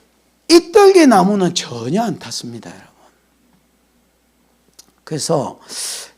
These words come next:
야, 이거 재밌다. 이제, 이제 성경을 읽다가 보니까 아, 이거 너무 재밌다.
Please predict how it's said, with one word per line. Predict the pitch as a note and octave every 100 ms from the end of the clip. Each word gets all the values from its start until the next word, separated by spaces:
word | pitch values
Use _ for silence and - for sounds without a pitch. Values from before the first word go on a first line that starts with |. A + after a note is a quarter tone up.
| -
야, | G2+ G2+
이거 | C3+ D#3+
재밌다. | E3+ - A2+ C#3+ F3 - G2 F#2+ F#2+ F2+ - _ _ _ _ _ - C#3+ C#3+
이제, | C#3 C3+ - - - _ _
이제 | -
성경을 | - D3+ C#3+ C#3+ D3 C#3+
읽다가 | B2+ D#3+ C#3
보니까 | B2 B2 A#2 A#2+ G#2+ - _ - - _
아, | - D#3
이거 | C#3+
너무 | B2 A2+ D3
재밌다. | - G2+ G#2+ - - - -